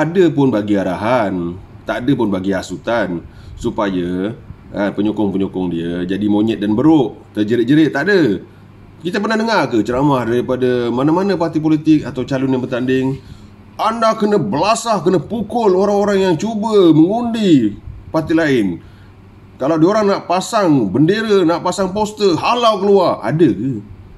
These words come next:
Ada ke tak ada ni? Kan? So, setakat kalau, uh, memenuhi suasana, okey,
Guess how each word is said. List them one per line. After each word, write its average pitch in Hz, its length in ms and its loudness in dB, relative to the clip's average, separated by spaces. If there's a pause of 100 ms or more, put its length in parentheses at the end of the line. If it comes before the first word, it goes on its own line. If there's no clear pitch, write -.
(280)
Ada 170 280 -2
ke 226 120 -4
tak 113 180 -4
ada 139 160 4
ni? 170 180 0 (840)
Kan? 107 320 -4 (240)
So, 233 200 -4
setakat 220 480 -2
kalau, 117 680 0 (640)
uh, 120 560 0
memenuhi 170 600 4 (1000)
suasana, 151 720 0 (320)
okey, 131 420 -2